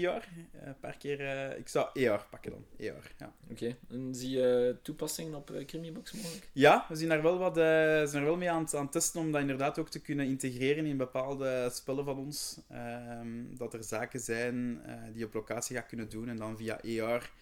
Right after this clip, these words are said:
Speaker 1: een lijkgraag bijvoorbeeld kunnen laten, laten zien en van die zaken. Dus, eh, ik zie daar wel wat mogelijkheden. Ja.
Speaker 2: Oké, super.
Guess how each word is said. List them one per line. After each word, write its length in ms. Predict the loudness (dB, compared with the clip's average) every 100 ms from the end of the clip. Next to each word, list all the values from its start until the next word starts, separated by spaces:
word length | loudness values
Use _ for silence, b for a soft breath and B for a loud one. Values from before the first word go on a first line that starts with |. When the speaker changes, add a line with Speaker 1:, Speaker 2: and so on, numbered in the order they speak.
| b b b
Speaker 1:
een 140 | -10 -4
lijkgraag 400 | -2 -2 -6 -6
bijvoorbeeld 360 | -6 -4 -4
kunnen 220 | -6 -8
laten, 460 | -6 -4 -4 -6 -10
laten 240 | -10 -10
zien 300 | -10 -8 -10
en 100 | -10
van 140 | -10 -10
die 120 | -10
zaken. 320 | -10 -12 -12
Dus, 200 | -14 -12
eh, 180 | -12 -10
ik 100 | -8
zie 120 | 2
daar 80 | 6
wel 120 | 8
wat 120 | 8
mogelijkheden. 520 | 8 4 0 -2 -8 -10 -10
Ja. 80 | -12
Speaker 2:
Oké, 280 | -10 -12 -12
super. 400 | -16 -16 -12 -14